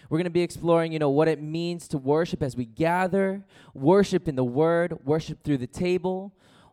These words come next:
worship through sending, and today we are gonna get to talk about worship through song. Uh,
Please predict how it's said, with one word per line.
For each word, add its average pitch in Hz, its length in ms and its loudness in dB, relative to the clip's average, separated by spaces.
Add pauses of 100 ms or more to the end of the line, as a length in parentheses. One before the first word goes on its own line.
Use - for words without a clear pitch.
worship 156 500 0
through 135 160 -6
sending, 185 760 -6
and 127 160 -12
today 202 1080 -2 (280)
we 143 160 0
are 147 60 2
gonna 151 220 -4
get - 240 -8
to - 80 -12
talk 135 340 -2
about 123 480 -4
worship 127 920 -2 (380)
through 135 640 -2 (240)
song. 113 720 -2 (880)
Uh, 131 340 0